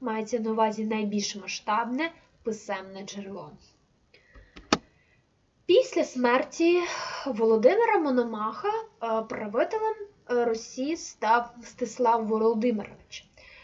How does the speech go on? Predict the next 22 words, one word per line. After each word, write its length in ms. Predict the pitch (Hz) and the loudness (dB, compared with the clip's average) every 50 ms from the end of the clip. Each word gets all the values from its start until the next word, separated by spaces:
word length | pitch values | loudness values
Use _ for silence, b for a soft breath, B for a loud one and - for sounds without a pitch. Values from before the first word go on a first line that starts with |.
| B B B | B B B
Роки 280 | - - 214 - 427 494 | -16 -16 2 6 6 6
правління 580 | 494 480 415 381 330 277 262 233 220 202 190 202 - | 6 6 4 2 4 2 0 0 -2 -4 -10 -12 -6
тисяча 460 | - 330 359 359 - 269 - - 226 | -2 -2 -2 0 -2 -6 -6 -6 -8
сто 180 | 220 - - 208 | -8 -8 -8 -10
двадцять 400 | 202 202 202 202 - - 208 - | -8 -10 -12 -14 -16 -18 -20 -18
п'ятий, 500 | - 247 277 302 381 403 - 466 440 - - | -8 -4 -2 -2 -2 -2 -2 -4 -4 -4 -6
тисяча 440 | 196 196 - - 247 - - 269 - _ _ _ _ _ | -8 -8 -6 -6 -8 -6 -8 -12 -14 _ _ _ _ _
сто 320 | - - _ - 202 202 | -20 -20 _ -12 -12 -12
тридцять 440 | - - 208 202 202 - - 208 190 | -10 -10 -10 -10 -12 -12 -14 -14 -12
другий 360 | 190 208 208 202 208 220 220 | -8 -8 -6 -4 -2 -2 -2
рік. 260 | 208 202 - - - _ _ B B B B B B B B B B B B _ - | -4 -6 -10 -18 -20 _ _ B B B B B B B B B B B B _ -4
Е, 40 | 233 226 226 226 226 226 220 220 | -2 -2 0 0 2 4 4 2
Мстислав 560 | 214 202 - - - - - 415 523 554 440 | 2 0 -6 -10 -10 2 4 6 6 6 6
Володимирович, 1080 | 349 302 269 262 220 208 208 196 196 196 202 208 226 247 277 359 370 - - - - - | 4 6 6 6 6 6 6 6 6 4 2 0 2 2 2 0 0 -2 -4 -6 -2 2
е, 580 | 320 311 311 311 302 302 302 294 302 294 294 285 269 - - - - _ _ | 6 8 10 10 12 10 10 8 6 4 4 0 -6 -14 -20 -20 -20 _ _
Мономах 760 | 285 247 240 277 269 247 233 214 214 247 311 370 415 - - - | -2 0 2 2 2 2 2 0 0 -2 -4 -6 -10 -12 -16 -10
продовжив 800 | - - 262 254 214 208 277 349 381 403 403 - 403 381 - - | -2 2 4 4 6 6 6 6 4 2 0 -2 -2 -4 -4 -4
політику 540 | - 214 208 214 208 - 214 208 - 214 202 | -2 -2 -2 -2 -2 -4 -8 -6 -6 -6 -2
батька 480 | 196 226 277 302 302 - - - 311 | 2 4 4 4 2 0 0 0 0
по 260 | 302 - - 254 294 | 0 2 2 2 2
централізації 920 | 294 302 - 262 247 247 208 202 202 202 - 214 214 208 208 - - 226 214 | 2 0 -4 -6 -6 -4 -4 -4 -4 -4 -4 -4 -4 -4 -4 -6 -8 -8 -6
держави. 560 | 202 220 220 214 208 - 208 190 196 208 - | -6 -8 -8 -10 -12 -12 -12 -14 -14 -16 -18